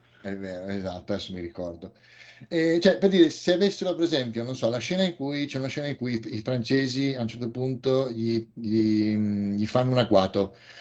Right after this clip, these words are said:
con una trappola, una tagliola, poi escono da sottoterra, gli buttano una, una rete, tutto quanto. Io ho detto, "Cazzo, vediamo se riescono tutti insieme", visto che non si sta parlando di gente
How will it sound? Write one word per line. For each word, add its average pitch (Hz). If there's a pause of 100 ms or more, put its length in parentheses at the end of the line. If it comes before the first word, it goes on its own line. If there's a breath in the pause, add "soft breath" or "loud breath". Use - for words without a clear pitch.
(100)
con 123
una 117
trappola, 139
una 117
tagliola, 127
poi 117
escono 117
da 110
sottoterra, 117
gli 113
buttano 113
una, 110
una 113
rete, 117
tutto 117
quanto. 117
Io 160
ho -
detto, 123
"Cazzo, - (720 loud breath)
vediamo 214
se 165
riescono 147
tutti 196
insieme", 135
visto 127
che -
non 110
si -
sta 196
parlando 117
di 104
gente 107